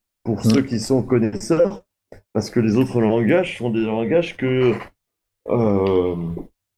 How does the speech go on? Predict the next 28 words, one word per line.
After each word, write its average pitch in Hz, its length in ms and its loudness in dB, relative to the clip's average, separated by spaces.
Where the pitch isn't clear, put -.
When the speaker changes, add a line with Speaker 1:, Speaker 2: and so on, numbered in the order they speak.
Speaker 1:
que, 139 560 2
qui, 151 100 -2
qui 151 100 2
ont 147 140 2
moins 165 180 2
une 160 140 0
valeur 156 340 2
ajoutée 160 600 0
pour, 165 260 -2
à 143 80 0
mes 151 140 2
yeux. 120 320 -2
Donc, 131 220 2
je 127 60 -4
vous 127 180 2
ai 131 180 2
listé 151 560 0
des 139 140 2
langages 127 680 0
qui 131 120 -2
me 127 120 0
semblent 120 320 -2
importants 127 720 -2
et 101 140 0
qui 127 180 2
restent 139 380 -2
toujours 151 560 0
d'actualité 131 920 -2